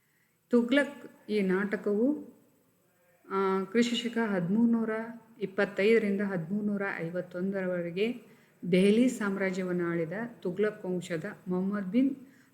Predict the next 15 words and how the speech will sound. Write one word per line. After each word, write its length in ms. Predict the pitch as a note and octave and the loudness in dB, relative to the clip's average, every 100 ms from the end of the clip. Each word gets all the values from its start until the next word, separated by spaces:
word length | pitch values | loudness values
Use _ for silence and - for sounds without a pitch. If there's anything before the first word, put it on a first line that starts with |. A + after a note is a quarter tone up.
| _ | _
ತುಗ್ಲಕನ 600 | G#3+ F#3+ A3 A3 F#3+ F#3 B3 D#4 - - _ _ | -2 2 0 0 -2 0 0 -2 -8 -20 _ _
ಕುರಿತು 600 | G#3 G3+ G3 C4 D#4 - - _ _ F#3+ | -2 -2 0 -2 -4 -10 -20 _ _ 2
ಐತಿಹಾಸಿಕ 720 | A#3 A#3+ A3+ G3+ G3 F#3 F#3 | 2 2 0 -2 -4 -6 -8
ಕಥೆಯನ್ನು 600 | F3 E3 F3 F#3 F3+ F3 | -6 -6 -4 -2 -2 -2
ಹೊಂದಿ-, 360 | E3+ E3 D#3+ D#3 | -2 -2 -2 -4
ಹೊಂದಿದೆ. 840 | D#3 F#3+ F3 D#3+ D3+ G3 D#4 - - _ _ _ _ _ _ _ _ _ _ _ _ _ _ _ _ _ _ _ F3 | -10 -4 -2 0 0 -2 -2 -6 -20 _ _ _ _ _ _ _ _ _ _ _ _ _ _ _ _ _ _ _ 2
ಐತಿಹಾಸಿಕ 680 | A3+ B3+ C4 C4 A#3+ B3+ | 2 4 2 0 0 -2
ಕಥೆಯನ್ನು 520 | B3 A#3 G3+ A#3 A#3+ A3+ | -2 -2 0 4 6 4
ಹೊಂದಿದ್ದರೂ 560 | G#3+ G#3 G3 A3 B3+ | 0 -6 -6 -6 -6
ಇದು 460 | A3 G3 A3+ A#3+ - | -6 -8 -8 -10 -12
ಆಧುನಿಕ, 640 | F#3+ G3 A#3+ A#3+ A#3+ A#3+ C4 D4+ - - _ _ _ _ | -10 -4 0 4 6 4 0 -2 -6 -18 _ _ _ _
ಆ, 40 | G3+ F#3+ F#3 F#3 F3+ F3+ | -2 0 2 2 2 0
ವಾಗಿ 400 | F3 G3 G3 A#3+ | 0 -2 0 2
ಈ 300 | C4+ G3 G3 | 2 0 -4
ಕಥೆಯು 580 | F#3 F#3 F#3 G#3 G3+ C#4 | -4 -6 -2 -2 0 0